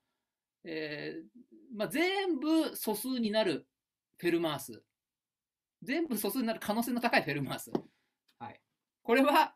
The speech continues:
メルセンヌ数の方が、今では、あの、より素数を探すための精度が高い数として知られていて、まあ、今って素数って懸賞金がついてて、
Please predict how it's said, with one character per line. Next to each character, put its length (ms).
メ 100
ル 80
セ 120
ン 40
ヌ 80
数 120
の 100
方 140
が、 200
今 220
で 120
は、 340
あ 140
の、 160
よ 180
り 220
素 140
数 140
を 140
探 260
す 180
た 180
め 80
の 100
精 220
度 80
が 100
高 300
い 180
数 260
と 100
し 60
て 80
知 160
ら 100
れ 100
て 100
い 80
て、 240
ま 100
あ、 20
今 200
っ 120
て 440
素 200
数 140
っ 120
て 120
懸 240
賞 180
金 140
が 80
つ 100
い 60
て 100
て、 380